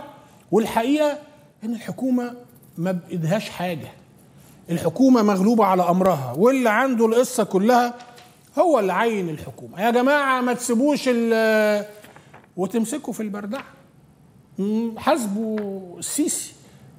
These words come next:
هو اللي جايب الحكومة. إن فشلت فهو فشله، وإن نجحت فهو نجاحه. بس للأسف عندنا في مصر لما الحكومة تفشل أو النظام يفشل، يبقى ده فشل الحكومة والأشخاص ورئيس الوزراء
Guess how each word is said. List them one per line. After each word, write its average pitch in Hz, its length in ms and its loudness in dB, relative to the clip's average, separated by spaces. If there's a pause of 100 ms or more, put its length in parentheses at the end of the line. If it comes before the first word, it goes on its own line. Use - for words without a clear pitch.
(120)
هو 226 140 4
اللي 160 140 -4
جايب 185 220 -2
الحكومة. 127 400 -12 (560)
إن 139 100 -8
فشلت 262 460 2 (720)
فهو 226 340 4
فشله، 185 400 0 (920)
وإن 247 320 6
نجحت 294 420 0
فهو 247 240 2
نجاحه. 277 420 2 (840)
بس 214 180 2
للأسف 220 380 2
عندنا 175 280 -2
في - 140 -6
مصر - 160 -14 (600)
لما 233 200 4
الحكومة 240 400 2
تفشل 285 440 2 (120)
أو 226 160 6
النظام 240 400 4
يفشل، 285 460 2 (800)
يبقى 226 280 2
ده 254 260 4
فشل 254 420 0
الحكومة 240 560 0
والأشخاص 208 580 -2
ورئيس 202 280 -2
الوزراء 190 380 0